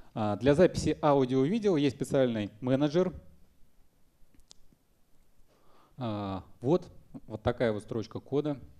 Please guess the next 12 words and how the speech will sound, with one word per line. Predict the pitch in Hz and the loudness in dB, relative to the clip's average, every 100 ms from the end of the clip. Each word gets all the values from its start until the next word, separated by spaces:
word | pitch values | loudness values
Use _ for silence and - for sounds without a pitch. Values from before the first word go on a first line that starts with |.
| - - - - _ - - - | -20 -20 -20 -20 _ -20 -20 -8
Он | 135 | -6
называется | 135 139 131 117 | 0 2 2 2
Capture | 151 139 117 | -2 -2 -2
Device | 120 123 113 | 2 2 2
Manager, | 170 196 165 | -4 -4 -6
в | - | -2
котором | 123 143 131 | -2 0 -2
вы | 123 | -2
можете | 131 127 - 117 | -2 -4 -4 -8
запросить | 113 - 127 143 123 | -6 -4 -4 -4 -6
определенный | 117 120 123 131 123 | -6 -6 -2 -2 -4
тип | 110 135 | -6 -8